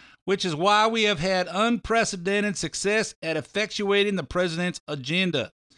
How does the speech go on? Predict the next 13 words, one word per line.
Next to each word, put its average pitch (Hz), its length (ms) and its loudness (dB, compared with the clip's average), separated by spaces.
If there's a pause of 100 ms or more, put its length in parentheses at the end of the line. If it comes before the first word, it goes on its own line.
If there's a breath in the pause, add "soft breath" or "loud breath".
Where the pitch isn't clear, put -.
(640 loud breath)
one 208 240 2
that 202 180 2
protects 190 400 -2
the 151 80 -6
safety 190 680 -2
and 151 140 -2
security 180 600 -4
and 151 160 -2
rights 160 300 0
of 139 200 -8
the 127 80 -2
American 143 500 0
people, 165 440 -4